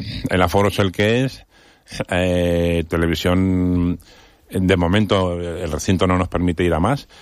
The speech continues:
Entonces, eh, conjuntamente con televisión, organizamos todo lo que es el Euroclub del Benidorm Fest,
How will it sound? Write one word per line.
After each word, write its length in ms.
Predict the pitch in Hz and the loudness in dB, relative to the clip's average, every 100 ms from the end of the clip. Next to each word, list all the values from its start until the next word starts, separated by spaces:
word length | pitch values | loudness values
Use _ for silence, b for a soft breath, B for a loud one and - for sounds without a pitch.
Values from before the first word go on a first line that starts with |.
| B B | B B
Entonces, 640 | 104 87 92 - 104 101 - | -2 0 0 2 0 0 -4
eh, 460 | 92 87 85 85 78 | -4 0 2 0 -2
conjuntamente 600 | 78 - 87 87 98 92 | -4 -2 0 2 2 0
con 140 | 90 87 | 0 0
televisión, 500 | 85 85 85 104 104 | 0 -2 0 0 2
organizamos 560 | 85 82 78 87 85 | 0 -2 0 -2 -2
todo 180 | - 87 | 0 0
lo 80 | 82 | 0
que 60 | 85 | -2
es 120 | - | -2
el 140 | 78 | 0
Euroclub 440 | 80 80 80 92 85 | 2 0 0 0 2
del 180 | 82 80 | 0 0
Benidorm 300 | 78 78 - | 0 -2 0
Fest, 300 | 104 135 | -2 -2